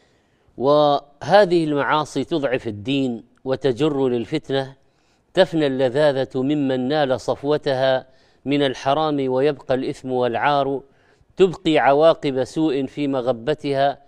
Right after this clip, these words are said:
لا خير في لذة من بعدها النار. وتسويد القلب،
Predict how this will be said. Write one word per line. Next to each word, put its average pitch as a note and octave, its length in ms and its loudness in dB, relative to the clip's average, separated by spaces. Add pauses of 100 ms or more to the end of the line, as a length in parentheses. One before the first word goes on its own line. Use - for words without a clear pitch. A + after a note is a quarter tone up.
(500)
لا D3 180 4
خير D#3 380 0
في C3+ 200 -6
لذة B2+ 680 -4 (220)
من C#3+ 240 -2
بعدها A#2+ 400 -2
النار. A#2+ 420 -2 (1080)
وتسويد D#3 1120 0
القلب، C3+ 480 0